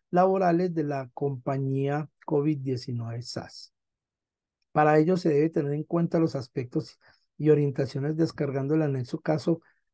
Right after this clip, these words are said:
número uno, A A E cero uno de la página, en la página número uno, y utilícelo como orientación para el desarrollo del producto a entregar.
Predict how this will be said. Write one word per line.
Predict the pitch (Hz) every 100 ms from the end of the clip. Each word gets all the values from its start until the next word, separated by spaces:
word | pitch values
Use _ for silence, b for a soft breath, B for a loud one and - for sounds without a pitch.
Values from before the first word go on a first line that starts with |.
| _ _ _
número | 165 160 165 143
uno, | 135 135 151 170 -
A | 151 117 147
A | 147 -
E | 151 151
cero | - 165 156
uno | 147 143 156
de | 156
la | 131
página, | 123 123 143 147 135 - _ _ _ _ _ _ _ _ _
en | 147 143
la | 131
página | 135 147 170 156 151
número | 135 139 156 160
uno, | 165 156 156 180 - _
y | - 151
utilícelo | 123 147 135 165 160
como | 160 147
orientación | 143 131 135 123 139 127
para | 147
el | 151
desarrollo | 139 131 123 123 139
del | 143
producto | 139 123 135
a |
entregar. | 135 120 117 117 113